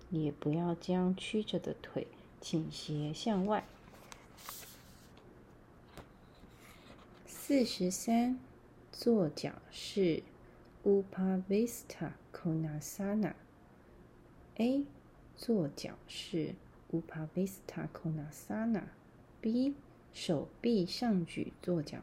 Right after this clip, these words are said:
式，Uddiyana Hasta Upavista Konasana。C、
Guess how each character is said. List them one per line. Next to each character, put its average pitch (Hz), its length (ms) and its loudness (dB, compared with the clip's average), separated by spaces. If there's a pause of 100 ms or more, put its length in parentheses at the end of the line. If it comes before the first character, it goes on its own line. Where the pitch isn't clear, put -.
式， 156 440 -4 (680)
Uddiyana 233 640 2 (100)
Hasta 226 640 -4 (560)
Upavista 185 1120 0
Konasana。 175 880 -2 (1080)
C、 247 400 0